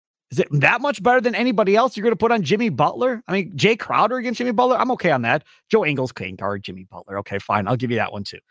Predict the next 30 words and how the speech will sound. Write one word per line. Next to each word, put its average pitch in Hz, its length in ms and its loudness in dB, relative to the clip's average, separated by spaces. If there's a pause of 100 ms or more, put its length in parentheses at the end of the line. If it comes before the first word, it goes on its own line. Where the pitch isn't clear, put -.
(420)
Uh, 123 140 -2 (120)
I, 220 140 4
I 233 120 0
just, 220 240 -16 (300)
I 190 60 4
guess 285 240 0
I 262 60 2
was 202 100 2
a 202 40 2
little 214 240 4
surprised, 151 800 -2
and 170 100 -2
I 143 60 2
shouldn't 135 280 -6
have 107 120 -6
been, 101 240 -8 (240)
that 156 120 2
he, 233 360 0
he 240 240 0
played 185 400 0
Wes 147 260 0
Matthews 139 400 -2
as 123 120 -6
much 139 240 -2
as 117 80 -8
he 139 100 -4
did 117 180 -4
in 98 120 -10
this 92 160 -14
game. 76 160 -20